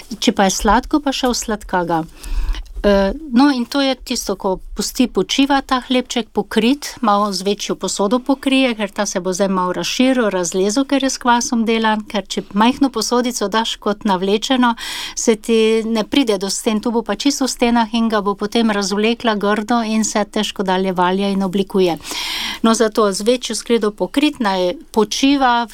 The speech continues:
tekom pol ure, tri četrt ure je to pripravljeno, vzhajano, odpočito in lahko valja. In gor bo dala nadev, skutin, kakšen sadni,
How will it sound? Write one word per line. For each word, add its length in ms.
tekom 400
pol 320
ure, 400
tri 200
četrt 360
ure 260
je 160
to 240
pripravljeno, 800
vzhajano, 800
odpočito 760
in 180
lahko 340
valja. 460
In 220
gor 300
bo 140
dala 320
nadev, 480
skutin, 840
kakšen 380
sadni, 800